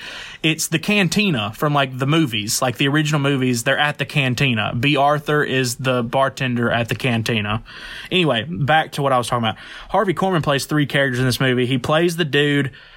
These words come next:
from the bar. I think his name's, like, Krellman or something. Um, he also plays,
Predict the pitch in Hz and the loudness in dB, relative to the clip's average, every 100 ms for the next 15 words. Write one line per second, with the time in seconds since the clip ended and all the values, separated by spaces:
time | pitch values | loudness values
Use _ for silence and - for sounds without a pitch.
0 | - 143 143 123 131 127 123 120 127 123 | -6 -2 0 2 4 4 4 2 -2 0
1 | 131 131 127 - - 147 135 127 123 123 | 0 2 0 -2 -2 2 2 2 0 0
2 | 127 131 120 139 123 131 123 120 - - | 0 -2 0 0 0 0 -2 -4 -10 -18
3 | - - 127 127 123 - 165 - 147 170 | -8 0 2 2 0 -4 -2 2 2 2
4 | - 170 165 - 147 147 147 139 123 | 2 0 0 0 2 4 4 2 0